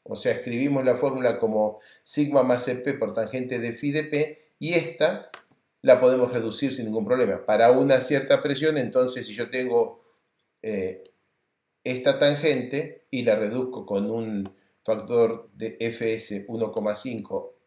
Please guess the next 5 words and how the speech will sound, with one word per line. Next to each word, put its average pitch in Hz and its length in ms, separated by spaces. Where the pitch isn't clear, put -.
o 104 180
dos 120 200
coma 143 280
cero, 147 580
la 113 520